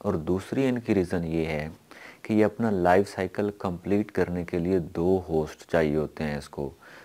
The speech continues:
So that's why हम इनको क्या कहते हैं, Digenia या digenetic flukes। और ये ऐसे एनिमल्स हैं, ये ऐसे, ऐसा ग्रुप है ट्रीमाटोड्स का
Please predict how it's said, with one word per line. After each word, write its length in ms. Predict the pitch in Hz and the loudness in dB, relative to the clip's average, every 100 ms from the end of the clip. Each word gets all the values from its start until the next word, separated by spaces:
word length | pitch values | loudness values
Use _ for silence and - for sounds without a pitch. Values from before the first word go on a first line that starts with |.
| - | -6
So 140 | 110 | -2
that's 280 | 95 95 95 | 2 2 2
why 260 | - 113 104 | 0 2 2
हम 120 | 90 | 0
इनको 240 | 85 82 | -4 -8
क्या 220 | - 92 | -4 -2
कहते 340 | 87 80 78 82 | -2 -4 -6 -6
हैं, 320 | 87 85 73 | -4 -4 -4
Digenia 720 | 76 76 76 87 87 90 90 | -2 -4 -4 -4 -4 -2 -2
या 100 | 98 | 0
digenetic 880 | 92 - - 80 78 160 156 73 - - - | -2 -2 -2 -2 -2 -6 -6 -4 -6 -8 -6
flukes। 480 | 73 71 69 - - _ - - - - - - | -2 -2 -4 -8 -16 _ -20 -20 -20 -20 -6 0
और 140 | 107 | 4
ये 240 | 110 120 - | 6 4 4
ऐसे 520 | 92 92 - 127 131 - | -2 -2 -2 0 0 -2
एनिमल्स 500 | 95 92 98 95 82 | -2 0 0 0 0
हैं, 260 | 85 82 82 | -2 0 -2
ये 100 | - | -2
ऐसे, 580 | 95 95 - 117 113 - - | -4 -6 0 2 2 0 -4
ऐसा 300 | 101 - 110 | -4 0 0
ग्रुप 400 | 87 76 95 107 - | 0 0 -2 -2 -4
है 140 | 104 | -4
ट्रीमाटोड्स 680 | 95 82 82 80 80 78 71 | -2 -4 -2 -2 -2 -2 -2
का 300 | - 76 78 | -6 -6 -8